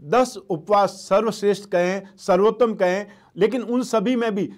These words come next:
शिवरात्रि का व्रत, महाशिवरात्रि का व्रत सर्वोत्तम है, सर्वश्रेष्ठ है। उसका फल अधिक है और यह व्रत फाल्गुन महीने के कृष्ण पक्ष में होता है, कृष्ण पक्ष में मनाया जाता है। भगवान शिव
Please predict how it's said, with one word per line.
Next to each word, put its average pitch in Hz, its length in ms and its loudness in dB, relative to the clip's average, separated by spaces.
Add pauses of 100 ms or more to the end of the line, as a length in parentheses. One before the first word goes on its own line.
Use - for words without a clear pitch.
शिवरात्रि 233 640 2
का 220 160 4
व्रत, 196 340 2
महाशिवरात्रि 196 840 0
का 180 140 2
व्रत 175 340 0 (220)
सर्वोत्तम 214 640 2
है, 220 140 -4 (160)
सर्वश्रेष्ठ 190 800 0
है। 110 120 -8 (720)
उसका 247 280 2
फल 220 320 0
अधिक 170 320 0
है 123 140 -8 (320)
और 190 140 0
यह 175 260 4
व्रत 233 360 0 (200)
फाल्गुन 202 460 2
महीने 196 260 -2
के 196 160 -2
कृष्ण 214 420 -4
पक्ष 185 220 -4
में 175 120 -4
होता 147 300 -2
है, 104 180 -8 (360)
कृष्ण 202 240 -4
पक्ष 151 220 -8
में 202 100 -8
मनाया 269 260 -2
जाता 139 280 -4
है। 87 80 -18 (1700)
भगवान 175 440 4
शिव 240 300 0